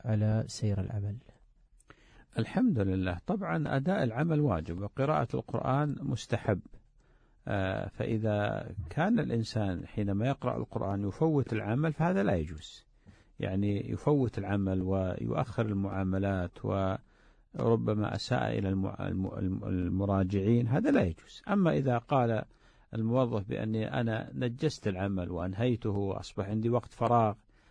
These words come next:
Speaker 2: ماذا أصنع به؟ فيريد أن يكمل ختمته أو يقرأ مثلًا في القرآن، هذا لا حرج فيه، لأن هذا وقت فراغ، آم، انتهى من عمله وأنجز معاملاته، فله ذلك ولله الحمد.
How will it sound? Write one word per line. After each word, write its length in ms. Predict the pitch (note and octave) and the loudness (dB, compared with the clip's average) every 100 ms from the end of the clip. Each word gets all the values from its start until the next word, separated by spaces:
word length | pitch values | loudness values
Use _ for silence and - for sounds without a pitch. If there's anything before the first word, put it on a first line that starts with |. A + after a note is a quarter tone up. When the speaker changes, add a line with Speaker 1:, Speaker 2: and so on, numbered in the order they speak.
| - - | -14 -2
Speaker 2:
ماذا 380 | A#2 A2+ A2+ G#2+ | 0 0 0 -2
أصنع 320 | - A2 G#2 | -4 -4 -2
به؟ 380 | A2+ G#2+ G2+ G#2 | -2 0 0 -2
فيريد 680 | - A2 G#2+ A#2+ A#2+ B2+ A#2+ | -2 -2 0 2 4 4 4
أن 240 | G#2+ G#2 - - _ _ _ D#3 | 0 -2 -6 -14 _ _ _ -2
يكمل 360 | C#3 B2 A2 | -2 0 -2
ختمته 760 | - - A#2 A2+ - G2+ G2+ - | -2 -4 0 0 0 0 0 0
أو 120 | G#2 | 0
يقرأ 420 | A#2 - G#2+ F#2+ | 0 0 0 2
مثلًا 380 | G#2 F#2+ F#2+ F#2 | 0 0 -2 -2
في 100 | - | -6
القرآن، 440 | - G2+ G2 B2 | -6 -2 0 -2
هذا 260 | A#2 F#3+ G#3+ | -2 -4 -2
لا 80 | - | -2
حرج 420 | - A#2 G#2+ G2 | -2 -6 -4 -6
فيه، 160 | - | -6
لأن 220 | B2+ C#3+ D3 | -4 0 0
هذا 160 | E3 | 2
وقت 200 | F#3+ - | 0 0
فراغ، 340 | - D#3+ C#3 C#3 - _ _ _ _ _ - | 0 2 2 0 -8 _ _ _ _ _ -8
آم، 800 | A1+ G#1 G1+ G1+ G1+ G1+ F2 - | -2 -2 -2 -4 -4 -6 -6 -8
انتهى 480 | - C3+ A#2 C#3+ C#3+ | -6 -6 0 2 4
من 160 | B2+ A#2 | 2 2
عمله 640 | A2 G#2+ G#2 G2 G2 G2 | 2 4 2 2 2 0
وأنجز 560 | G#2 G#2 A#2 A#2 A2 A2 | 0 0 0 0 0 0
معاملاته، 960 | G2+ F#2+ G2+ G2 F#2 G2 F#2 F2+ G2+ | -2 -2 -2 0 0 -2 -4 -4 -6
فله 640 | A2+ - - G3+ E3 F#2 F2 | -4 -4 -2 2 2 2 0
ذلك 360 | F2 G2 C#3 - - | 0 -2 -4 -4 -2
ولله 380 | G#2+ E2+ D2+ | 0 0 -4
الحمد. 280 | C#2 - A#2 | -8 -12 -20